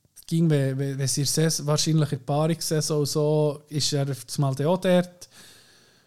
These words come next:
Und er geht dann zu diesen, zu diesen Grizzlies, geht baden, geht leben, in einem, lebt in einem Zelt. Und meint, das sind seine Freunde. Er ist so,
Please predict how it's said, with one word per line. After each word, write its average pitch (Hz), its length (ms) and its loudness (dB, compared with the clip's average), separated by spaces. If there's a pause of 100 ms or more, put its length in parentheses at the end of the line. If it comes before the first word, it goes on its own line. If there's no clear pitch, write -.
(240)
Und 143 140 0
er 165 140 4
geht 143 280 -2
dann 165 100 -4
zu - 140 -4
diesen, 160 320 0 (720)
zu - 120 -8
diesen 156 300 -2
Grizzlies, 208 720 -2 (100)
geht 139 160 -4
baden, 185 400 -6
geht 135 140 -2
leben, 170 380 -2
in 147 200 0
einem, 131 80 -2 (140)
lebt 135 300 -2
in 139 100 -2
einem 127 220 -4
Zelt. 165 640 -8 (1900)
Und 156 180 2
meint, 143 300 6
das - 160 -2
sind 175 120 -2
seine 196 280 0
Freunde. 202 580 -4
Er 143 200 -4
ist - 200 0
so, 180 280 -4